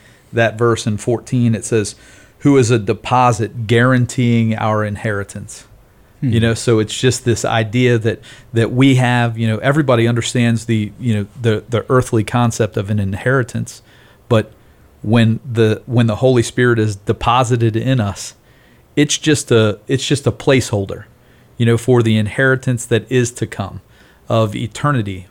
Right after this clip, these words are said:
Speaker 1: with God. Um, so what a, you know, what an incredible gift to say, "Hey, here, here's all the money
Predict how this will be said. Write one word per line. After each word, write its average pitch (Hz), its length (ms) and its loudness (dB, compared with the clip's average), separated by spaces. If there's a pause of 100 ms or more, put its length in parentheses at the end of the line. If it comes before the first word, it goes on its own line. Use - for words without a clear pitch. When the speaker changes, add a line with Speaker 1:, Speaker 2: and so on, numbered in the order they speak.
Speaker 1:
with 110 320 -4
God. 98 320 -4 (640)
Um, 53 260 -8 (240)
so 110 400 0 (160)
what 123 240 2
a, 117 240 2
you 123 180 -2
know, 110 80 2
what 131 220 2
an 135 80 2
incredible 117 560 0
gift 117 460 -2 (300)
to 120 100 -2
say, 113 240 2
"Hey, 123 320 0 (640)
here, 175 340 2
here's 196 300 0
all 226 120 4
the 151 120 2
money 117 440 0